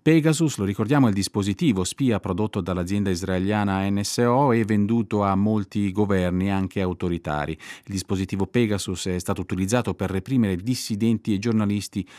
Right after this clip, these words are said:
alcuni nel frattempo morti o finiti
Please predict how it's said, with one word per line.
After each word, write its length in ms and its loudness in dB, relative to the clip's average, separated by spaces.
alcuni 580 4
nel 160 -2
frattempo 540 0
morti 600 0
o 260 -4
finiti 560 -4